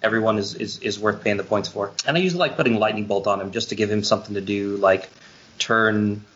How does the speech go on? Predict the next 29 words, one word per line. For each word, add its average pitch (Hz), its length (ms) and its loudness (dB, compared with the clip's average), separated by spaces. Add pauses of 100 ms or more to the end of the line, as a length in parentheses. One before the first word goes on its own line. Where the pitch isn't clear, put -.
(160)
one 117 460 0
when 113 100 2
he's 104 140 -2
getting 113 200 2
in 110 100 -2
position, 113 400 0
like, 104 180 2
you 104 60 -6
can 104 120 -2
Lightning 107 240 2
Bolt 104 180 2
some 98 80 -12
chaff 104 320 2
to, 101 220 2
to 98 360 0
get 104 100 -2
it 101 60 -2
out 98 100 4
of 98 40 -2
your 98 80 -2
way, 120 440 2 (320)
or, 110 200 4
like, 101 240 2
turn, 107 560 0
uh, 98 440 4
six, - 640 0
you 110 80 0
know, 104 160 4
where 101 460 2